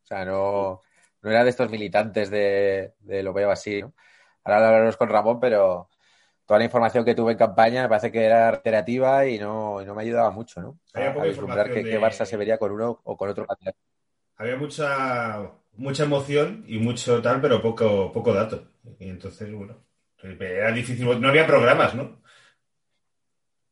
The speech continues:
Speaker 2: ¿Se me oye?
Speaker 1: Los programas
Speaker 2: ¿Se me oye?
Speaker 1: estaban, no, no sé,
Speaker 2: Sí.
Speaker 1: ahí nos, nos interesa mucho tu opinión, tu opinión, Ramón, pero yo creo que la campaña se centró mucho en decir que qué mal Bartomeu y que, qué buena es la Masía, ¿no?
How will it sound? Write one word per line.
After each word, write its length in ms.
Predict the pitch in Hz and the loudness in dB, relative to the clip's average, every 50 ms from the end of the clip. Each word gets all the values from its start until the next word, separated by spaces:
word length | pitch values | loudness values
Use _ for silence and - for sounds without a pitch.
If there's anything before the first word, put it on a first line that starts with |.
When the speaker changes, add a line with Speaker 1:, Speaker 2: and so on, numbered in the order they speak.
| _ _ _ _ _ _ _ _ _ _ _ _ _ _ _ _ _ _ _ _ _ _ _ _ _ _ _ _ _ _ _ _ _ _ _ _ _ _ _ _ _ _ _ _ _ _ _ _ _ | _ _ _ _ _ _ _ _ _ _ _ _ _ _ _ _ _ _ _ _ _ _ _ _ _ _ _ _ _ _ _ _ _ _ _ _ _ _ _ _ _ _ _ _ _ _ _ _ _
Speaker 2:
¿Se 100 | - 113 | -4 -2
me 60 | 110 | 0
oye? 260 | 123 151 - 214 - _ - | 0 0 -2 -6 -14 _ -10
Speaker 1:
Los 160 | - 113 - | -8 -8 -2
programas 320 | - 117 110 120 131 139 | 2 4 4 4 4 2
Speaker 2:
¿Se 60 | 123 135 | 0 0
me 0 | |
oye? 40 | |
Speaker 1:
estaban, 240 | 165 160 156 165 156 | 2 4 4 4 4
no, 80 | 135 123 | 0 -2
no 140 | - 117 110 | -4 -4 0
sé, 180 | - 135 139 | 2 2 2
Speaker 2:
Sí. 80 | - 110 | 4 4
Speaker 1:
ahí 200 | 104 104 107 107 | 2 2 0 -2
nos, 160 | 113 110 101 | -6 -10 -14
nos 120 | 110 110 - | -14 -16 -16
interesa 240 | _ - - - 120 | _ -12 -8 -6 -6
mucho 160 | 120 127 117 | -4 -4 -4
tu 60 | 127 | -4
opinión, 340 | 120 117 110 120 135 139 139 - _ - | -4 -4 0 2 2 2 2 0 _ -4
tu 60 | - | -4
opinión, 240 | 120 - 117 123 127 | -2 0 0 -2 2
Ramón, 480 | 123 127 120 131 147 151 151 - - _ _ | 2 4 4 4 4 2 0 -6 -20 _ _
pero 300 | - 123 120 117 113 113 | 2 2 4 4 4 2
yo 80 | 113 110 | 2 2
creo 160 | 98 123 120 | 0 0 2
que 60 | 127 | 2
la 80 | 127 123 | 2 2
campaña 260 | 123 113 120 127 131 | 2 2 0 -2 -2
se 80 | 139 135 | -4 -8
centró 320 | - 123 107 - - 117 | -14 -14 -12 -8 -8 -6
mucho 340 | 117 131 - - 147 143 143 | -6 -8 -4 2 4 6 6
en 100 | 143 127 | 6 4
decir 300 | 123 110 - 127 123 120 | 2 0 0 -2 -2 -2
que 140 | 127 98 - | -2 -2 -2
qué 100 | 117 117 | -2 -2
mal 140 | 123 127 | 0 2
Bartomeu 420 | 127 123 120 123 120 117 127 135 139 | 0 0 2 0 -2 -2 -2 -4 -4
y 40 | 131 | -2
que, 300 | 117 113 110 110 107 92 | -2 -2 -2 -2 -2 -4
qué 60 | - 104 | -4 -4
buena 180 | 107 113 117 | -4 -4 -4
es 40 | 110 | -4
la 60 | 104 | -4
Masía, 380 | 98 92 87 - - 110 104 90 | -4 -6 -8 -8 -6 -8 -8 -8
¿no? 200 | 98 104 156 | -10 -14 -16